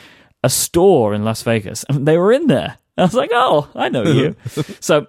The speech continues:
Speaker 1: look, think of someone right now whose day would be brightened by opening a Love Pop from you. Then go to lovepop dot com, that's L O V E P O P dot com slash pen addict, to get special pricing if you buy five or more cards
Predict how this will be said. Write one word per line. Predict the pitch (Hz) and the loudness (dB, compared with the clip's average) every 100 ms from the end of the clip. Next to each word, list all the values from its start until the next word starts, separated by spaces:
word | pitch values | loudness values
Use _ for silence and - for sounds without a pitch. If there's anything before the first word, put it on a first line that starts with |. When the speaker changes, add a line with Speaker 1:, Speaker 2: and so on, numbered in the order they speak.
| - | -4
Speaker 1:
look, | 151 | -4
think | - - 220 262 | -4 -4 -2 -2
of | 240 | -2
someone | 226 202 175 | 0 2 0
right | 151 147 - | 2 0 0
now | 113 101 80 90 113 _ | -6 -6 -6 -10 -14 _
whose | 143 143 | -2 -2
day | - 123 107 95 107 | 0 0 2 -2 -6
would | 110 - | -8 -4
be | 107 | -4
brightened | 117 117 - 73 82 - | 0 -2 -2 -10 -16 -6
by | - 117 | -4 -2
opening | 117 120 117 92 90 - | -2 -2 -4 -8 -10 -10
a | |
Love | 110 101 95 | -6 -6 -6
Pop | 87 85 - | -10 -10 -10
from | - 95 | -10 -8
you. | 73 62 - - - | -8 -10 -14 -20 -10
Then | 135 165 143 143 - | -2 -2 -2 -4 -6
go | - 131 | -2 0
to | |
lovepop | 113 123 156 - 170 - | 0 -2 -2 -4 -4 -2
dot | 147 - | -4 -2
com, | 127 104 | -4 -4
that's | 104 107 - | -4 -8 -2
L | 135 | 0
O | 151 151 | 2 2
V | 135 131 - | 0 -4 -4
E | 113 | -8
P | 107 131 131 | -8 -4 -2
O | 139 | -2
P | 131 120 | -2 -2
dot | 120 - | -2 -4
com | - 101 104 | -6 -6 -6
slash | - 113 - | -6 -6 -4
pen | - 110 | -6 -4
addict, | 101 101 - - _ - - - | -4 -8 -10 -14 _ -20 -20 -18
to | - | -10
get | 117 - - | -4 -2 -2
special | - - 175 - 160 | -6 -2 -2 -2 -4
pricing | - 190 170 120 98 113 - _ | 0 0 -2 -6 -6 -8 -12 _
if | - - | -18 -8
you | 120 | -2
buy | 123 | 0
five | 120 - 139 147 | -2 0 0 0
or | 139 | 0
more | 127 123 | 2 0
cards | - 117 98 98 110 | 0 -4 -4 -6 -10